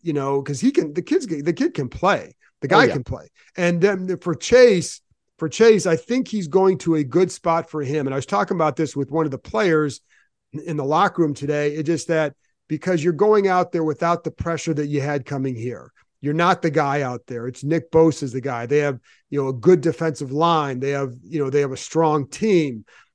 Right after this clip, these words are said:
Speaker 1: That, you know, and, and obviously the undisciplined, undisciplined play was an issue here against the pass and the
Speaker 2: They're
Speaker 1: run.
Speaker 2: runting him, John. I mean, like,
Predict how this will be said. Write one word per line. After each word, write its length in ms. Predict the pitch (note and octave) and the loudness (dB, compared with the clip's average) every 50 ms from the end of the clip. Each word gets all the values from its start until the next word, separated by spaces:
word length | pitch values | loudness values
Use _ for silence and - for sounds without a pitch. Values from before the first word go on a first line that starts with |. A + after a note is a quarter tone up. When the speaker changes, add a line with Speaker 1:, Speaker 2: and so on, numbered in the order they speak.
| _ - | _ -6
Speaker 1:
That, 340 | - D3+ D3+ D3+ D3+ D3 - - _ _ | -4 -2 -2 -2 -2 -4 -6 -10 _ _
you 120 | F3 D#3+ | -4 -2
know, 120 | D3 D3 | 0 0
and, 140 | D3 D3 D3+ | 0 -2 -4
and 240 | - C#3+ D3+ D3 D3 | -6 -8 -6 -6 -2
obviously 640 | C#3+ D3+ E3+ E3+ F3+ E3+ - F3 F3 E3+ E3+ E3+ E3 | 0 0 2 2 0 -2 -2 0 2 2 2 2 0
the 160 | C3+ D3 C#3+ | -2 -4 -4
undisciplined, 580 | C#3+ D#3 D#3 E3+ D#3 - F#3 D3 F3 F3 E3 - F3 E3 - | -4 -4 -4 -4 -4 -4 -4 -4 -4 -6 -6 -10 -12 -10 -6
undisciplined 680 | D3 D#3+ E3 D3 F3 E3 - D#3 - - E3+ D#3+ - | -4 -4 0 0 0 -2 -2 -8 -8 -6 -6 -6 -6
play 380 | - - G#3+ G#3+ F#3 E3 D3+ D3 | -6 -4 -2 0 2 2 2 2
was 220 | C#3+ D3+ D3+ B2 | 2 0 -2 -2
an 80 | D3 D#3+ | -4 -4
issue 260 | D3+ - - E3+ D#3 | -4 -4 -4 -4 -4
here 200 | C#3 D#3+ E3 D3+ | -2 -2 -2 -2
against 280 | C#3 B2+ D3 C3+ - | -2 -4 -6 -8 -8
the 80 | - B2+ | -12 -16
pass 480 | - - - F#3+ G3 G3 G3+ F#3 - - - | -12 -8 -4 -2 -2 0 -2 -2 -6 -10 -10
and 240 | - F#3 G3+ A#3+ B3+ | -8 -6 -6 -4 -2
the 40 | |
Speaker 2:
They're 120 | B3 G#3+ - | 0 2 4
Speaker 1:
run. 140 | - - D3+ | 4 4 4
Speaker 2:
runting 340 | D#3+ F#3 E3 - C#3+ A#2+ | 2 2 0 -2 -2 -2
him, 200 | A2 - G#2+ G2+ | -2 -4 -4 -6
John. 360 | F#2+ F2 G2+ G2 G2+ A2 A2+ A2 | -6 -6 -4 -4 -4 -4 -6 -4
I 60 | - | -2
mean, 160 | A#2+ A#2 B2 | -2 0 0
like, 200 | B2 B2+ B2+ - | 0 0 -2 -4